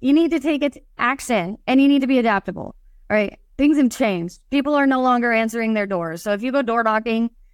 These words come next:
you're gonna get a camera, and you're gonna get talked to through a microphone, at least in my house. And you're gonna hear dogs barking, so I probably won't even hear you anyway.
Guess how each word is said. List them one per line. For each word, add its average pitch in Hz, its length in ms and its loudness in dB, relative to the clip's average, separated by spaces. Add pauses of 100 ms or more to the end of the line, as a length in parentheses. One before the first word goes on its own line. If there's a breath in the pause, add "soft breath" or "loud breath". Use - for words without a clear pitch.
(140)
you're 240 160 2
gonna 262 140 4
get 247 120 4
a - 40 -4
camera, 175 480 -2 (240)
and 196 160 0
you're 214 100 2
gonna 233 140 2
get 220 140 0
talked 202 260 -2
to 202 120 -2
through 190 360 -2
a - 80 0
microphone, - 560 -4 (400)
at 190 100 0
least 220 200 0
in 202 40 0
my 175 140 0
house. - 380 -10 (100)
And 214 140 4
you're 220 80 4
gonna 254 180 2
hear 220 220 0
dogs 180 440 -2
barking, 165 380 -6
so 214 100 -4
I 196 60 -2
probably 220 280 0
won't 202 140 0
even 175 160 -2
hear 175 140 -6
you - 160 -8
anyway. - 400 -6